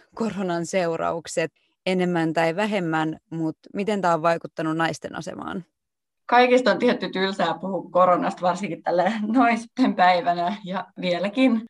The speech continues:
Speaker 2: Mut se on valitettavasti nyt tämän vuoden polttava aihe globaalina kriisinä, joka koskettaa erityisesti naisia. Eli suurin osa eturintamilla olevista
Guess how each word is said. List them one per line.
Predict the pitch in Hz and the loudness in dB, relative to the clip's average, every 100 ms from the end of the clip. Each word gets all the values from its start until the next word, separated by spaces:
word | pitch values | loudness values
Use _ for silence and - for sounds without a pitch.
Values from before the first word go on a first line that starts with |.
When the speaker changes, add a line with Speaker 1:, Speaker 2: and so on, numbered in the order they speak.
| _ - | _ 0
Speaker 2:
Mut | 214 214 | 0 2
se | 233 | 4
on | 214 214 | 4 6
valitettavasti | 220 233 262 202 - 180 202 - 180 | 6 6 2 -2 0 0 0 -2 -8
nyt | 185 185 | -8 -4
tämän | 196 196 180 | 0 2 2
vuoden | 175 175 170 165 | 4 4 2 2
polttava | 175 170 175 170 | 2 0 -4 -2
aihe | 170 185 202 240 240 240 - | 2 2 2 -2 -4 -6 -8
globaalina | 180 175 160 - - 202 | -6 -4 -4 -6 -6 -8
kriisinä, | - 254 254 269 262 233 269 269 - | 0 4 4 4 2 2 0 -2 -8
joka | - - | -10 -6
koskettaa | 170 190 - - - - - | -4 -4 -6 -12 -8 -6 -4
erityisesti | 208 247 254 240 233 233 | -2 -2 -4 -8 -8 -6
naisia. | 170 160 160 160 220 262 269 _ _ | -4 -2 -4 -2 -2 -2 -6 _ _
Eli | 185 175 180 - - 208 | -2 2 2 0 -6 -12
suurin | 208 190 202 247 | -2 0 2 2
osa | - 214 220 214 208 208 - | 2 0 0 0 0 -2 -6
eturintamilla | 190 185 185 185 180 185 180 185 175 | -6 -4 -2 -2 -2 -2 0 0 2
olevista | 185 180 202 - | 0 -2 -4 -10